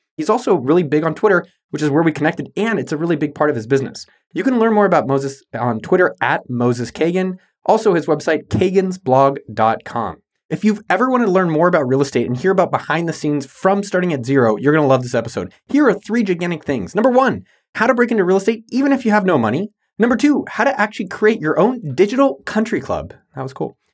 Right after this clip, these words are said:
And number three, how he structures his real estate deals. I know when I was a young lad, I always wanted to hear, how do people actually make money, specifically in real estate? And so you're gonna get that in this episode,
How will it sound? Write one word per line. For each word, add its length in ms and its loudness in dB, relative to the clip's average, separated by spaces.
And 80 0
number 140 4
three, 300 0
how 240 0
he 160 -8
structures 580 -2
his 160 0
real 140 2
estate 240 -2
deals. 340 0
I 80 0
know 140 0
when 180 2
I 140 0
was 140 2
a 40 0
young 240 2
lad, 320 2
I 120 0
always 240 -2
wanted 140 -2
to 60 -8
hear, 280 -2
how 100 0
do 40 2
people 360 0
actually 400 -2
make 340 -4
money, 220 0
specifically 440 -2
in 80 0
real 140 2
estate? 240 0
And 100 -6
so 120 -2
you're 80 2
gonna 100 4
get 160 0
that 140 2
in 100 0
this 160 -2
episode, 400 -2